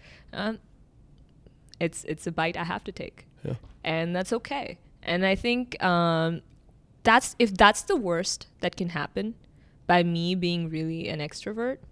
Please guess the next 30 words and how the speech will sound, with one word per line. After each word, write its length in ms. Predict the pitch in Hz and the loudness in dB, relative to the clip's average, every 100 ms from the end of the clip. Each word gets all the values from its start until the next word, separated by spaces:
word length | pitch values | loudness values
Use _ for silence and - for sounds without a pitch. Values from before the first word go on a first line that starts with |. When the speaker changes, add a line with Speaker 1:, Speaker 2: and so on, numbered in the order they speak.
| - - | -20 -16
Speaker 1:
that's 240 | - 170 - | -10 -8 -10
okay. 340 | - - - - - - - - - - | -12 -12 -14 -18 -20 -20 -20 -20 -20 -20
That, 480 | - - - 185 180 | -18 -4 8 10 10
Speaker 2:
Interesting. 80 | 180 | 6
Speaker 1:
I 60 | |
think 480 | 180 220 208 196 - - - - - 180 | 4 2 0 -2 -10 -20 -20 -20 -20 -14
you 220 | 175 180 190 | -8 -4 0
just 220 | 262 247 | 0 2
have 180 | 233 - | 0 0
to 80 | |
be 100 | 175 | -6
strong. 400 | 156 - 165 170 - | -8 -8 -8 -8 -2
And 240 | 196 190 - - - - - - - - - | 0 0 -6 -20 -20 -20 -20 -20 -20 -20 4
I, 260 | 208 214 208 | 8 10 10
I 80 | 214 | 6
say 240 | 208 247 247 | 6 4 4
this 200 | 277 - | 2 2
to 140 | 226 | 4
a 60 | 180 | 4
lot 320 | 170 165 170 | 4 6 4
of 100 | 175 | 2
international 580 | 170 170 160 160 165 165 | -2 -2 -2 -4 -4 -6
students 400 | - 165 180 165 | -6 -4 -4 -2
I 120 | 160 | -2
meet 320 | 165 156 160 | -2 -4 -4
and 100 | 170 | -4
I 100 | 156 | -4
talk 320 | - - - | -4 -4 -4
to, 260 | - - - | -8 -10 -8
is 480 | - 156 156 160 | 0 2 0 -4